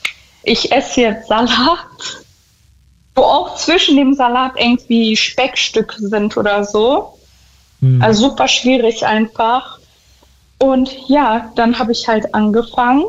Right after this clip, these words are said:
Speaker 1: ähm, zu gucken, okay, wenn ihr schon alle Fleisch isst, dann kauft doch wenigstens Fleisch aus einer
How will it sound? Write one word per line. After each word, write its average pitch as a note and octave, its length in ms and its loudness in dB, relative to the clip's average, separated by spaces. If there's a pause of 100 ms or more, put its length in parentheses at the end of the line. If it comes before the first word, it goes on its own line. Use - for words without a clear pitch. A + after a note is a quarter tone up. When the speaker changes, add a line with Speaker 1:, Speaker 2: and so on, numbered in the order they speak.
(1160)
Speaker 1:
ähm, A3 540 2 (260)
zu A#3 200 0
gucken, B3+ 540 0
okay, A#3 840 0 (1160)
wenn C#4 320 0
ihr C#4+ 140 2
schon C4 260 -2
alle A3+ 240 2
Fleisch G#3 560 -2
isst, - 460 -4
dann G#3+ 380 0
kauft D4 400 0
doch C4+ 200 -2
wenigstens A#3+ 680 0
Fleisch A3 800 -2 (1120)
aus A#3 180 0
einer A3 160 4